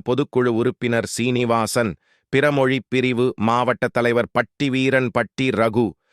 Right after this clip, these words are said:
ஒன்றிய செயலாளர் சோமு, பாரதிய ஜனதா கட்சி நிர்வாகிகள் முனியப்பன், தினேஷ் பாண்டி, வினோத், பாண்டி, சேகர் ஆகியோர் உட்பட பாரதிய ஜனதா கட்சி தொண்டர்கள் மற்றும் நிர்வாகிகள் கலந்து கொண்டனர்.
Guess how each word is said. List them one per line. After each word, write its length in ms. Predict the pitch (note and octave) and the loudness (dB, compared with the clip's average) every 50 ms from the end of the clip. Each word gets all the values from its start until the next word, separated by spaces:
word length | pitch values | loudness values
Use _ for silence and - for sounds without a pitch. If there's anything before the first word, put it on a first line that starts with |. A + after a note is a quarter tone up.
| _ _ _ - | _ _ _ 0
ஒன்றிய 520 | A2+ C#3 D#3 D#3+ E3+ E3 D#3+ E3+ D#3+ D#3+ | 2 2 4 2 2 2 2 0 0 0
செயலாளர் 680 | D3+ - D3 C#3 C#3+ D3 D3 C#3+ C#3 C3+ C3+ C3 B2 - - | -2 -2 0 0 0 2 2 2 2 4 2 2 0 0 0
சோமு, 360 | C3+ C3 C3+ C3 B2+ B2+ C3 C3 _ _ _ _ _ - - | 0 0 2 2 0 0 -2 -4 _ _ _ _ _ -6 0
பாரதிய 640 | A2+ B2 B2+ C3+ C#3 C#3 C3 A#2+ C3+ C3 C3+ C#3 C3+ | 0 2 2 2 2 0 0 0 -2 -2 -2 -2 0
ஜனதா 480 | A2 B2+ A#2+ B2+ C3 B2 C3 B2+ C3 B2+ | 0 0 0 0 0 0 0 0 0 0
கட்சி 320 | - B2+ G2+ - - C#3+ C3 | -2 -4 -4 -2 -4 -2 0
நிர்வாகிகள் 640 | B2 B2 B2 A#2+ B2+ A#2+ A#2+ G#2 A#2+ G#2+ B2+ C3 | 0 0 0 0 0 0 0 -2 0 0 0 2
முனியப்பன், 640 | B2 A#2 B2 B2 B2 A#2+ A2 - A#2+ A#2 A2+ A#2 A#2+ - _ _ _ - F#2 | 2 2 0 2 2 0 0 2 0 0 0 -2 -4 -8 _ _ _ -2 0
தினேஷ் 380 | B2 B2+ C#3 C#3 C#3 C3 - | 0 2 2 0 -2 -2 -2
பாண்டி, 500 | - B2 B2 A#2+ A#2+ G#2+ A2+ A2+ A#2 A#2+ _ _ _ - E2+ | -2 0 0 0 0 0 -2 -2 -2 -6 _ _ _ -10 -4
வினோத், 460 | G2 C3 C3+ C3+ C3+ B2+ A2+ G2 - _ _ _ _ | -2 0 2 2 2 2 0 -2 -4 _ _ _ _
பாண்டி, 600 | - - B2 B2 B2+ B2+ B2 A2+ A#2+ A2+ A2 A#2+ _ _ _ _ - - - | -2 0 0 2 2 0 0 0 0 -2 -2 -4 _ _ _ _ -14 -6 -2
சேகர் 420 | - C3+ C3+ C#3 C3 C3 C#3 C3 - | 0 0 2 2 2 0 0 0 0
ஆகியோர் 580 | - A#2+ B2+ C3 A2+ A#2+ B2+ B2 B2 B2+ B2+ | -2 -2 -2 -2 -2 -2 0 2 2 2 2
உட்பட 500 | A2+ - B2 A#2+ - - - A#2+ B2 C3+ A#2+ F2+ | 0 0 -2 -4 -2 -2 -2 0 0 0 0 0
பாரதிய 560 | G#2 A2 A#2+ B2+ B2+ B2+ A2 A#2+ A#2+ B2 A#2+ G#2+ G#2 | 0 0 0 0 0 0 -2 -2 -2 -2 -2 0 0
ஜனதா 420 | A2+ A2+ A#2 G#2+ A#2 A#2 A2 G#2+ G2+ _ _ _ _ | 0 0 0 0 2 0 0 0 -4 _ _ _ _
கட்சி 380 | - B2 A#2 - - - C3 - | -2 -2 -2 -2 -4 -6 -6 -2
தொண்டர்கள் 520 | - A#2 A2+ A#2+ A#2 B2+ B2 A2 A#2 B2 B2 | 0 0 0 2 2 2 2 2 2 0 2
மற்றும் 400 | A#2 A2+ - - A#2+ B2 A#2 A2 | 0 -2 -2 -2 -2 0 0 2
நிர்வாகிகள் 680 | G#2 G#2+ G#2+ G#2+ A#2 A2+ G#2+ F#2+ A2 G#2 F#2 G2 G#2 | 0 0 0 0 0 0 0 -2 -2 -2 -2 -2 -2
கலந்து 380 | G2+ - G2+ F#2+ G2+ G2+ G2 G2+ | -2 -4 -2 -2 -2 0 -2 0
கொண்டனர். 460 | - G2+ G2 F#2+ G2 F#2+ F2 C#2+ _ | 0 0 0 0 0 -2 -2 -6 _